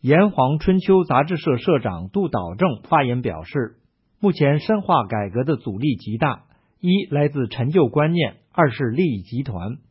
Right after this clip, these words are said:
国家处于兴衰的关键时刻，既复杂又困难。他呼吁老同志应该站出来说话。九十七岁的前毛泽东建制秘书、中组部常务副部长李瑞在发言中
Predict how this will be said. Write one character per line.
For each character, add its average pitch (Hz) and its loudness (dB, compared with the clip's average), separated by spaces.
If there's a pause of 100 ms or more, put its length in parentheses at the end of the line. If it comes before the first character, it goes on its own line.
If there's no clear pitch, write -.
(360)
国 156 4
家 175 2
处 120 -6
于 127 0 (140)
兴 190 2
衰 170 2
的 127 2
关 180 0
键 165 2
时 98 -10
刻， 101 -6 (380)
既 202 2
复 160 -2
杂 110 -4
又 165 4
困 147 -2
难。 101 -6 (400)
他 135 2
呼 175 0
吁 160 4
老 107 0
同 110 -4
志 151 -2
应 151 -2
该 139 2
站 139 0
出 117 -10
来 104 -4
说 147 -2
话。 131 -4 (800)
九 147 2
十 139 -2
七 208 -2
岁 175 2
的 117 0
前 147 0
毛 147 4
泽 175 -2
东 190 0
建 170 2
制 127 -2
秘 160 0
书、 95 -8 (340)
中 202 2
组 110 -2
部 131 2
常 151 -2
务 160 -4
副 185 -2
部 147 0
长 113 -2
李 101 -4
瑞 127 0 (100)
在 110 -2
发 147 2
言 110 -4
中 143 -2